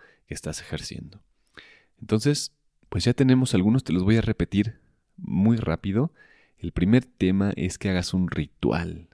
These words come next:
que hagas una cita contigo, que lo tomes realmente como un espacio valioso e importante para ti.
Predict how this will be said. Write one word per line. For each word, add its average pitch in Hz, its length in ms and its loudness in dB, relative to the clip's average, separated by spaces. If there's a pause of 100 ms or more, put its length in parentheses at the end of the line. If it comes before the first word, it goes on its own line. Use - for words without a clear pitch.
(140)
que 80 120 -6
hagas 85 200 -4
una 82 180 -6
cita 101 500 -6
contigo, 78 420 -6
que - 120 -10
lo 67 80 -6
tomes 95 260 -4
realmente 85 360 -4
como 85 220 -6
un 85 80 -4
espacio - 720 -8 (360)
valioso 87 680 -2
e 98 80 -12
importante - 540 -10
para - 200 -8
ti. - 240 -6